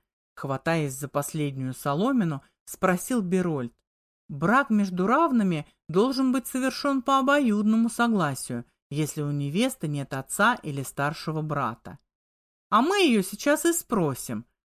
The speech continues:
Дербиант специально отвернулся от своего родственника,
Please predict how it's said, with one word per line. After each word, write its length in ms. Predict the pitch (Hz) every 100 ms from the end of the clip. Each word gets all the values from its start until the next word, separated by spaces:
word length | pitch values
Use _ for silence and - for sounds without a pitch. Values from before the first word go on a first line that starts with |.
| _ _
Дербиант 600 | 131 143 135 147 156 143
специально 580 | - 147 - 156 147 135
отвернулся 680 | 135 139 147 156 165 143 131
от 120 | 123
своего 380 | - 143 139 131
родственника, 800 | 139 269 311 - 262 262 247